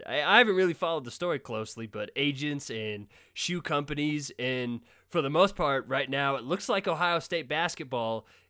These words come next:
is in the clear. So everybody that was saying Thad Matta is bad, like,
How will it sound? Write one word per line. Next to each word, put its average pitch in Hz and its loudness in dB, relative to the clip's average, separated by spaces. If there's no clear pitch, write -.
is 127 0
in 175 0
the 147 -2
clear. 180 -2
So 160 -2
everybody 196 2
that 180 2
was 160 -4
saying 180 0
Thad 160 0
Matta 160 2
is 123 2
bad, 127 0
like, 107 -4